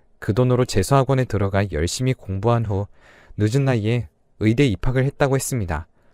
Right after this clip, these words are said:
재수학원에 들어가게 되며 휴대폰을 정리하느라 미영이 남편과 연락이 끊어지게 됐고 그 사이에 미영이 남편도 휴대폰 번호를 바꾸느라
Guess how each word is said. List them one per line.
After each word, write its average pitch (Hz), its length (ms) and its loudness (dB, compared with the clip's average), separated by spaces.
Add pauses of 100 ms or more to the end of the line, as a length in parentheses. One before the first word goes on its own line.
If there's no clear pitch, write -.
(920)
재수학원에 151 560 2
들어가게 127 440 0
되며 107 520 -2
휴대폰을 147 540 0
정리하느라 101 760 -2 (320)
미영이 107 320 0
남편과 110 500 -2
연락이 95 340 -2
끊어지게 139 460 -2
됐고 113 380 -4 (560)
그 107 100 0
사이에 113 480 0 (400)
미영이 127 320 0
남편도 123 400 -2
휴대폰 160 460 -2
번호를 123 320 0
바꾸느라 101 640 -4